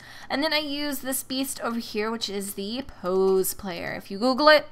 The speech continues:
you'll find it, and, um, it's pretty self-explanatory from there. So I'll just side, throw that out there really quick. All right, so which door should we pick? I don't know. Let's start with the Western theme.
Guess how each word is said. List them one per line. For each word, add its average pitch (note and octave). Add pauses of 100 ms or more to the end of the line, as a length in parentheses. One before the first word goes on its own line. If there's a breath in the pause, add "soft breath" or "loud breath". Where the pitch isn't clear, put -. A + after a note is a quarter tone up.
you'll A3
find A3
it, G#3+
and, F#3
um, F#3
it's A#3
pretty D4+
self-explanatory G#3
from -
there. A2 (760)
So F#3
I'll F#3
just -
side, F3+ (260 loud breath)
throw C4+
that A#3+
out G3
there G3
really F#3+
quick. D4+ (380 loud breath)
All C4
right, C#4
so C4
which A3+
door A#3+
should F#3+
we F#3
pick? -
I G3
don't A3
know. F3+
Let's C#4
start C5+
with -
the C#4
Western F3+
theme. F#3